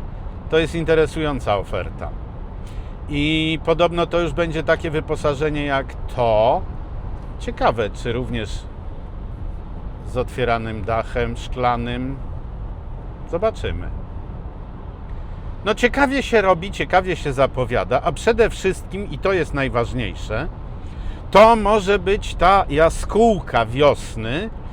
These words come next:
która przekona Chińczyków, tak jak kiedyś przekonali się Koreańczycy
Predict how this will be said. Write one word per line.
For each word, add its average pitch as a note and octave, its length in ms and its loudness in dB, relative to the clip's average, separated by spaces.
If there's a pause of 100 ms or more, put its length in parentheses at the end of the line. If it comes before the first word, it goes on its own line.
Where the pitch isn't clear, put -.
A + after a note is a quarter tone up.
(380)
która E3+ 560 6
przekona G3+ 840 4
Chińczyków, D#3+ 1000 -2 (800)
tak F#3 200 4
jak G3 140 2 (160)
kiedyś F3+ 360 0
przekonali D3 680 0
się G#2 180 -4
Koreańczycy C3 1000 0